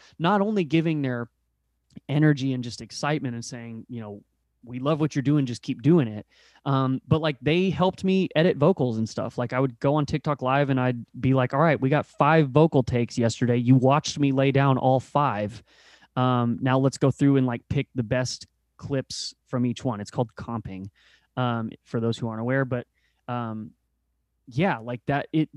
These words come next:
like, having them there allowed me to go into the studio, you know, on one day and be like, "Okay, today I'm recording vocals, and all I'm gonna do is hit record and go all the way through the song. And, like, we'll just let the magic happen."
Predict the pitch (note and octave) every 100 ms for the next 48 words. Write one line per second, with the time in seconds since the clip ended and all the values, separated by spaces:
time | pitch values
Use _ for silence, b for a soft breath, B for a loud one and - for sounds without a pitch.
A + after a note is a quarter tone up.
0 | D3 D#3+ C#3+ - E3 F3 F#3 E3 C#3+ D3
1 | D3 - C3+ C3 C#3 D#3+ D3 C3 B2 B2+
2 | - b b - A#2 D3 E3+ F3+ F3 D3
3 | - D#3+ D#3 C#3+ C3 B2 A#2+ A#2 A2+ _
4 | _ _ C3 A#2+ G#2 G#2 B2+ _ B2+ B2
5 | B2 C#3+ D#3 C3 C#3 C3+ A#2 A2+ C3 B2+
6 | B2+ A#2+ - C3+ B2+ G#2+ D3 B2+ D3 D#3+
7 | D#3 B2 B2 - G3 F3+ D3 C#3+ D3 C3+
8 | B2+ - A#2+ - C#3+ E3 E3+ E3 D#3+ D3
9 | C3+ C3 C3 A#2 - - E3+ E3+ - D3
10 | C#3 C3 B2+ B2 - C#3+ C#3 C#3 C3+ C3+
11 | - B2+ B2 - A#2 G2 F#2 b b b
12 | B2 B2+ A#2+ C3 D3 C#3+ D3 C#3 C3+ B2
13 | B2+ C3 B2+ - - B2 A2 G2+